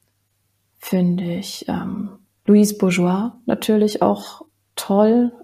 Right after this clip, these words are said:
Ähm, dazu habe ich in, im Haus der Kunst, ähm, die große Ausstellung, ihre Retrospektive gesehen und war wirklich beeindruckt, ähm, von der Fülle und wie sie Frauenkörper darstellt und auch Mutterschaft behandelt.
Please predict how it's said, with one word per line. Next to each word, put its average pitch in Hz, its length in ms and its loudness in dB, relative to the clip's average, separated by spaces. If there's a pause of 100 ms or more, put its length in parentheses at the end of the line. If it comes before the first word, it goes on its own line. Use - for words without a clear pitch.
(100)
Ähm, 185 500 -4
dazu 190 320 -2
habe 190 160 0
ich - 120 -4
in, 180 440 0
im 180 140 2
Haus 185 200 2
der 185 120 0
Kunst, 214 460 2 (480)
ähm, 180 460 -2 (100)
die - 80 -8
große 185 340 -2
Ausstellung, 175 500 0
ihre 180 260 -2
Retrospektive 190 720 -2
gesehen 180 400 2
und 175 280 -2 (540)
war 185 200 2
wirklich 185 280 -2
beeindruckt, 190 880 0 (160)
ähm, 180 400 -8 (100)
von 185 220 0
der 180 120 2
Fülle 220 680 2
und 175 420 -2 (420)
wie 190 200 0
sie 175 500 0
Frauenkörper 190 1000 0
darstellt 180 760 -2
und 170 260 -6
auch 175 200 -4
Mutterschaft 196 640 -2
behandelt. 180 600 -2